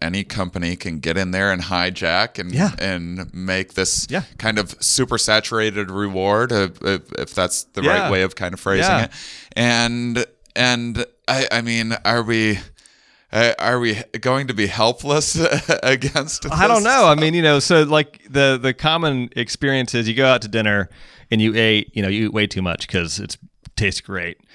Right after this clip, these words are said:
Speaker 2: you're like, "I couldn't possibly eat dessert. Oh, I better look at the menu."
Speaker 1: Yeah.
Speaker 2: And then you look at it, you're like, "Okay, I'm gonna have dessert." And it's because you've had this savory, you've had, like, this salty, fatty dinner, but your brain's like, "Well,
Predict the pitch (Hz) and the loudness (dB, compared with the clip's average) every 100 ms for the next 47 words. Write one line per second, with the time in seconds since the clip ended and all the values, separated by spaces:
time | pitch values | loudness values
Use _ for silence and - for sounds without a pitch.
0 | - _ - 104 117 127 - 107 95 - | -20 _ -6 -2 0 0 0 -8 -10 -2
1 | 170 139 113 117 110 107 107 101 95 110 | 4 4 4 -2 -2 -2 -2 -2 2 2
2 | 104 - _ _ _ _ _ - 139 151 | 0 -6 _ _ _ _ _ 0 6 8
3 | 147 131 127 120 117 98 92 87 80 - | 8 6 4 2 -2 -6 -6 -10 -12 -18
4 | _ 87 147 165 160 151 131 135 117 - | _ 0 4 6 6 6 6 6 4 -4
5 | - - 147 185 175 - 127 123 120 113 | -20 2 8 8 8 4 2 4 4 4
6 | 107 95 104 98 90 - 156 170 170 165 | 4 2 0 0 0 2 2 4 2 4
7 | 165 160 131 147 147 143 120 117 - 151 | 6 6 6 6 6 4 4 -2 0 2
8 | 175 151 120 113 113 113 110 107 107 101 | 4 4 4 2 2 2 2 0 -2 -4
9 | - 143 143 113 95 - 139 160 147 110 | 0 0 0 -4 -6 -2 2 2 2 -2
10 | 98 87 220 135 95 98 - - - - | -4 -2 0 2 0 -4 -8 -18 -20 -20
11 | - 127 123 131 135 113 104 - 165 254 | -4 -2 0 2 2 2 0 -4 -8 -6
12 | 320 | -8